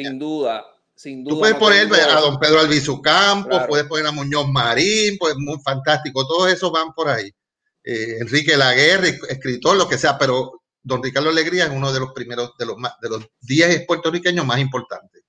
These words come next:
Speaker 1: Y además de haber fundado el Centro de Estudios Avanzados, que hay
Speaker 2: Ujú.
Speaker 1: más de setecientas tesis, que son estudios históricos de nuestra historia puertorriqueña y
Speaker 2: Ujú.
Speaker 1: caribeña, también fue el creador y el fundador del Museo de las Américas.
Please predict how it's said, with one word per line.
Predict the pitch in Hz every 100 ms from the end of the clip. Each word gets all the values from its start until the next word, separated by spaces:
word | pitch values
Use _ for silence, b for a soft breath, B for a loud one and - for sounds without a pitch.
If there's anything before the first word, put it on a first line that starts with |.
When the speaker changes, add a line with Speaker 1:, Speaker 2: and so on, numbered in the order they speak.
| _ _
Speaker 1:
Y | 156
además | 160 151 151 151
de | 165
haber | 185 196
fundado | 190 196 170 170 185
el | 190
Centro | 180 160 170 185
de | 180
Estudios | 170 165 170
Avanzados, | 170 170 160 156 160 160 180 175
que | 165 135
hay | 127
Speaker 2:
Ujú. |
Speaker 1:
más | 120 175
de | 185
setecientas | - 156 127 - 143 156 190 - -
tesis, | 160 180 180 139 117 _
que | 131
son | - 143
estudios | 175 - - 156 190 175
históricos | 147 - 156 180 190
de | 156
nuestra | 135 131 - 120
historia | - - 143 170 180
puertorriqueña | 160 - 131 131 143 151
y | 165
Speaker 2:
Ujú. |
Speaker 1:
caribeña, | 170 165 165 190 202 175 151 147 b b -
también | 147 143 143 160
fue | 196 202 208 214
el | 208
creador | 208 170 151 151 190
y |
el | 202
fundador | 202 185 151 175
del | 196
Museo | 190 156 - 175
de | 202
las | 190 165
Américas. | 190 175 87 -